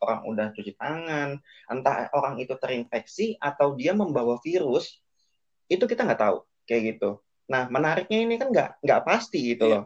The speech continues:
Speaker 1: nggak
Speaker 2: benar
Speaker 1: pasti.
Speaker 2: banget.
Speaker 1: Jadi, daripada lu sibuk mengurusi hal-hal yang tidak pasti, mendingan lu ngurusin yang pasti aja. Lu stay safe, di rumah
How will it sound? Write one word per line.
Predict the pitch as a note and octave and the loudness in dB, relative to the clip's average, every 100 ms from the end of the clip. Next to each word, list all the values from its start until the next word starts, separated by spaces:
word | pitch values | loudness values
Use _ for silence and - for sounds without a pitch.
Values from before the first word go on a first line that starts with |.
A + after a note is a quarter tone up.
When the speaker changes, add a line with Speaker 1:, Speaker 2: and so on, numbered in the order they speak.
| - | -2
Speaker 1:
nggak | A2 | 0
Speaker 2:
benar | D3+ | 2
Speaker 1:
pasti. | G3+ B3+ | 0 -2
Speaker 2:
banget. | B2+ - | -4 -2
Speaker 1:
Jadi, | A3 - _ _ _ _ _ | -4 -6 _ _ _ _ _
daripada | - C3+ D3 D3+ G3 A3 | 0 2 4 4 8 8
lu | F#3 G#3 A3 | 8 8 6
sibuk | G3+ D3 C3 C#3 C3+ | 2 -8 -2 -2 -2
mengurusi | C3 C3+ C3+ D3 D3+ | -4 -2 -4 -4 -2
hal-hal | C#3+ C#3 E3+ D#3+ | 0 0 0 0
yang | D3+ | 0
tidak | A#2+ A2+ G#2+ | -2 -2 -2
pasti, | G2 - - F3+ G3 G3 - | -6 -8 -6 -4 -4 -6 -8
mendingan | B2 D3 F#3 | -4 -2 2
lu | G#3+ | 2
ngurusin | D3+ C#3 B2 | 2 0 -2
yang | A2+ | -2
pasti | A#2 A2 | -4 0
aja. | G#2+ B2+ A#2+ G#2 | 0 2 0 0
Lu | A2+ C3+ | 0 -2
stay | - - A2+ | 0 -4 -4
safe, | - C#3 G3 G#3 _ _ _ _ | 0 2 2 0 _ _ _ _
di | - A2+ | -6 -4
rumah | A2+ A2 | -2 -4